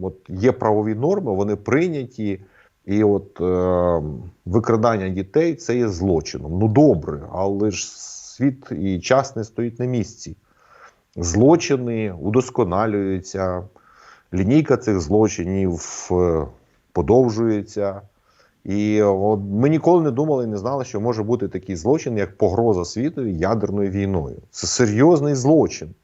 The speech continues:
І на базі цього Путін уже має бути, і я не знаю, ну, я, щонайменше це, е, не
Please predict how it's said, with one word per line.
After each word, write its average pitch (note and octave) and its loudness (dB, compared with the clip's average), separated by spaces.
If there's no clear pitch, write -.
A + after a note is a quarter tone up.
І G#2 0
на G2+ 2
базі A#2 0
цього D#3 0
Путін C#3 -6
уже A2+ 0
має A#2 -4
бути, A#2 0
і G#2 0
я G2+ 2
не F#2+ -2
знаю, E2 -6
ну, G2 4
я, F2+ 2
щонайменше C#3+ 0
це, - -10
е, F2 0
не G#2+ 2